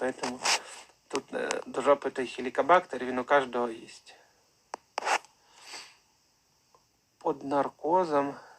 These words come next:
Ні. А гастроскопію, ну, може, кому-то делають під наркозом. Я під наркозом, я два рази робив.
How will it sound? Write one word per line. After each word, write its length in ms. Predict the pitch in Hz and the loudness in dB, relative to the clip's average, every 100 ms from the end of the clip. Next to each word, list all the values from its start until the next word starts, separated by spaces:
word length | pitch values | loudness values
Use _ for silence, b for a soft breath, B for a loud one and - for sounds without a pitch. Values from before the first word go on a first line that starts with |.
| _ - | _ -2
Ні. 360 | 285 240 175 165 B B B B - | 4 6 6 4 B B B B 6
А 80 | 190 | 6
гастроскопію, 720 | 214 - 226 - 226 254 247 | 6 4 0 2 0 4 4
ну, 80 | 240 | 8
може, 220 | 262 240 | 8 8
кому-то 440 | - 233 233 - 214 | 4 6 6 6 6
делають 380 | 214 214 202 | 8 8 6
під 160 | 202 190 | 4 6
наркозом. 580 | 202 202 240 202 170 156 156 - | 6 8 8 8 6 4 -2 0
Я 160 | 180 190 | 6 6
під 200 | 175 156 | 4 2
наркозом, 520 | 175 170 180 170 160 160 | 4 6 6 6 4 8
я 120 | 180 | 8
два 200 | 175 165 | 8 8
рази 260 | 135 127 120 | 8 6 4
робив. 320 | 156 185 | 4 4